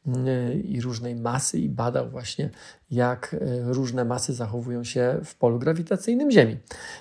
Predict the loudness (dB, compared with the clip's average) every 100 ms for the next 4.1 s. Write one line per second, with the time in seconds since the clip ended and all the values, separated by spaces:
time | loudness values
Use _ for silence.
0 | 4 12 12 12 8 10 10 10 8 10
1 | 8 6 -4 -6 -6 -6 6 8 8 6
2 | 2 4 4 4 2 2 2 2 0 0
3 | -2 -2 -4 -6 -8 4 6 6 4 -2